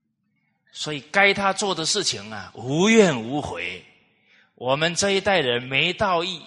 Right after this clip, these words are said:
特别会计较，付出一点呢，就很，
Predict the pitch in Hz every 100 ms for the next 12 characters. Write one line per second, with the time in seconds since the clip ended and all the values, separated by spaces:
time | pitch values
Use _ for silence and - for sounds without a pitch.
0 | - 175 147 139 151 151 - 180 135 165
1 | 170 - - _ _ _ _ - 175 -
2 | 170 175 175 117 98 107 101 85 _ _
3 | _ _ _ _ _ _ _ _ _ _
4 | _ _ _ _ _ _ _ _ - -
5 | 117 104 95 - 98 90 87 -